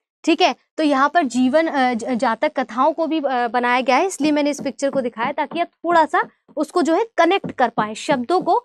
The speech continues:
चित्रों के द्वारा कनेक्ट करें और फिर उसको समझ पाए, ठीक है। यहाँ तक समझ आ गया बच्चों?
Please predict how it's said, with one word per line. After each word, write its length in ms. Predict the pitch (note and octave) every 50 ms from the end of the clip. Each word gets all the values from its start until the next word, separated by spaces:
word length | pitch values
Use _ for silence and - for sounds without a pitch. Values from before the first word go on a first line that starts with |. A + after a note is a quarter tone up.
| _ -
चित्रों 460 | - _ - - C#4+ - - G4 G4 F#4
के 100 | F#4 F4+
द्वारा 240 | C#4 D4+ C#4+ C#4+ -
कनेक्ट 360 | - - C4+ B3+ D#4+ D#4 -
करें 200 | E4 D#4+ F4 G4+
और 100 | G#4 G4
फिर 160 | - - D#4
उसको 260 | D4+ D4+ - F#4+ A4
समझ 360 | G#4 - E4+ D4 C4 A3 -
पाए, 180 | - - G3 F3+ _ _ -
ठीक 200 | - C#4 - -
है। 160 | G4+ B4+ G#4+
यहाँ 200 | D#4+ D4 C4+ C4+
तक 160 | - D4 C#4+
समझ 280 | - D4 C4+ C#4 C#4 C#4+
आ 80 | C#4
गया 140 | C4+ C#4 D4+
बच्चों? 300 | D4 D#4 D4+ - F4+ G#4+